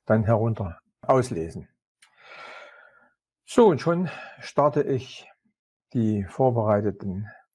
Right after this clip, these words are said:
vorbereitete Präsentation und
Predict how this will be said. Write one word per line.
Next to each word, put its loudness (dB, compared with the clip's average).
vorbereitete 2
Präsentation -2
und -2